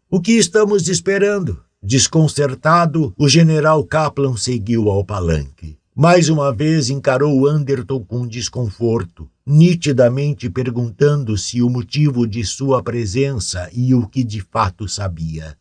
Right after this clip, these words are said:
A incerteza aumentou quando Anderton subiu de bom grado os degraus e encontrou um assento bem ao lado do microfone. "Tem total compreensão do que direi?" perguntou aflito o general.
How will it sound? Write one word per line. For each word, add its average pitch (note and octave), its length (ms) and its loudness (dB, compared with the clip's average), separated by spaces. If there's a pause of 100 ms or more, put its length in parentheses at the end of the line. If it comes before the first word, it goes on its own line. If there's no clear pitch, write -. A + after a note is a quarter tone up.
(160)
A A#2+ 120 2
incerteza C3 880 2
aumentou B2 680 0
quando A#2+ 440 -2
Anderton A#2 680 -2
subiu C3+ 480 0
de G#2+ 160 -2
bom C3 300 0
grado A#2+ 520 -2
os G2 160 2
degraus A#2+ 840 -2 (120)
e D#3+ 200 8
encontrou D#3+ 640 2
um C3+ 200 -6
assento C3 640 -2
bem A#2+ 380 -4
ao G#2+ 140 0
lado G2 420 0
do F2+ 120 -4
microfone. E2+ 880 -8 (200)
"Tem A3+ 220 4
total G3+ 520 2
compreensão F3 680 -2
do E3+ 100 0
que D#3+ 140 -2
direi?" G3 500 2 (140)
perguntou F#2 640 2
aflito E2+ 560 -4
o E2 60 -4
general. D#2+ 680 -2